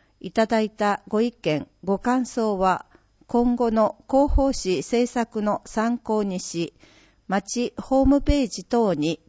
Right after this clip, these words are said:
掲載する場合があります。問い合わせ、広報戦略課、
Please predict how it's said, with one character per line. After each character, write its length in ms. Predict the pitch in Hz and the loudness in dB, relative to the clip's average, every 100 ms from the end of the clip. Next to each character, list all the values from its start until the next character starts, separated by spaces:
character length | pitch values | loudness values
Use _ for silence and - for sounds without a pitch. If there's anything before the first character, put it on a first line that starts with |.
| - | -2
掲 200 | 254 262 | 0 0
載 260 | - 262 | -2 -4
す 180 | 254 262 | -2 -2
る 140 | 233 226 | 0 0
場 200 | 202 214 | 0 0
合 160 | 240 | -2
が 160 | 214 202 | -2 -4
あ 80 | 185 | -4
り 120 | 175 | -6
ま 160 | 147 | -6
す。 260 | 185 - _ _ _ _ _ _ _ - | -8 -14 _ _ _ _ _ _ _ -2
問 200 | 214 220 | 0 2
い 60 | |
合 100 | 208 | 0
わ 160 | 190 196 | 0 -2
せ、 380 | - 165 - _ _ _ _ - | -2 -2 -2 _ _ _ _ 2
広 240 | 285 269 | 2 4
報 220 | 208 175 | 2 0
戦 300 | - 214 220 | 0 -2 -2
略 200 | 208 196 _ _ | -2 -6 _ _
課、 220 | 165 160 | -4 -4